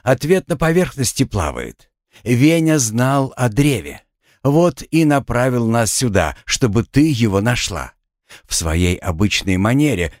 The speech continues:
через задний проход. Он же не может, как нормальный, прийти, сказать: "Так, мол, и так, уважаемые, есть инфа, могу поделиться". Вот и стырил Настюху,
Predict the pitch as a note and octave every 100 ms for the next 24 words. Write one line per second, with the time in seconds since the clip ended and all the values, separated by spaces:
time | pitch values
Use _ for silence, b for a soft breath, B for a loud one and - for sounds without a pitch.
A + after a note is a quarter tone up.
0 | _ G3+ G3 F3+ C3 E3+ C3+ D3+ - G2+
1 | - C2 - _ _ _ b - F#2 F#2
2 | F#2 F#2 F#2 B2+ C#3+ F2 - F#2+ - G#2
3 | G2 G2 F2 F2+ F2+ - - D#3 - C#3
4 | D3 C#3 - - F3 C3+ F2 F#2 F#2+ -
5 | - E2+ G2+ B2+ B2 - A2 G2 E2+ -
6 | D2+ G2 A#2 G2 - A2 A2+ F#2 G#2+ G#2
7 | G#2+ G#2+ G#2 G2+ B B G#2 A#2+ D3 -
8 | - A#2+ - F2+ F2+ A#2+ A2+ _ _ A2+
9 | F#2+ E2 G2+ - G#2 F2+ C#2 D2+ - B2+
10 | A2 - _ _ _ B B - D#3+ G3
11 | G3+ C#3+ - G#3+ F#3 C3 C#3 - - G#2+
12 | - E2